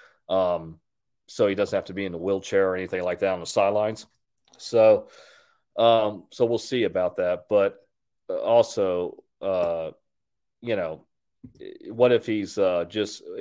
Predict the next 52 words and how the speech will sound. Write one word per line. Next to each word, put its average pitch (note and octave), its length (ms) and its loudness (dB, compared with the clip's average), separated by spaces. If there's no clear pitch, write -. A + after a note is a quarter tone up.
what C3+ 160 8
if C3 100 -2
it's G#2 160 -2
not G#2+ 160 0
that G2 180 0
serious F#2+ 500 -4
and F#2 200 -8
they F2+ 80 -6
remove F#2 280 -6
the F2 60 -20
blood F#2 240 -2
clots F2+ 480 -4
and F2 220 -8
they F2 80 -4
don't F#2 260 -4
have F#2 120 -6
to F2 100 -8
amputate F2 420 -10
anything? E2+ 640 -8
So F2 340 0
he'll F2+ 100 -4
probably F#2 280 0
be F2+ 160 -8
in E2 80 -8
a E2 60 -16
cast F2 480 -2
with D#2+ 140 -14
crutches. F#2 480 -2
He F#2+ 100 -8
could F2 120 -10
be F#2 100 -4
on E2+ 100 -2
the D#2+ 60 -16
sideline D#2+ 520 -6
then D#2+ 200 -8
coaching E2+ 340 -6
the F#2 60 -18
team. D#2+ 340 -12
So G2+ 420 6
we G2+ 160 -4
do A2+ 200 2
wish, A2 380 0
uh, F#2 440 0
Deion G2+ 440 -2
all F#2+ 120 -2
the F2+ 60 -10
best F#2+ 260 -6
of F#2 60 -18
luck F#2+ 320 -2
in F#2+ 160 -8
his, F2 400 -8
um, E2+ 440 -6